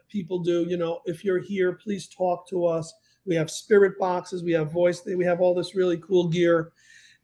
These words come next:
And, um, there was a lot of static, which is common. So that always causes me to not be the biggest believer. But then from nowhere, a metal ball was thrown at Nick.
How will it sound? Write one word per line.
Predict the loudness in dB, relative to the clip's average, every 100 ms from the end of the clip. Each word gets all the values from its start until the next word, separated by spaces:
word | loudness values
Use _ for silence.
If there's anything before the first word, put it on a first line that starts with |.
| 0
And, | 2 2 2 0
um, | 0 -2 -4 _
there | -2 0
was | 2 -2 -4 -2
a | 0
lot | 2 2 0
of | -2 -8
static, | -10 -2 0 2 2 0 -4 _
which | -10 -8
is | -12
common. | -12 -6 -2 0 0 -2 -4 _ _ _ -8
So | 0 2
that | 2 0
always | 2 0
causes | 0 0 0 0
me | -2 -2
to | -2
not | -2 -4 -8 -8
be | -6
the | -4
biggest | -4 -4 -4
believer. | -2 -2 0 0 -2 -8 _ _ _ -10
But | -2
then | 0 0
from | 0 0 4
nowhere, | 4 6 6 6 2 -4 -12 _ _ _ _ _ _ -6
a | -2
metal | 2 4 4 2
ball | 4 4 6 4
was | 0 -4
thrown | -4 -2 -2 -2
at | -4 -2
Nick. | -4 -4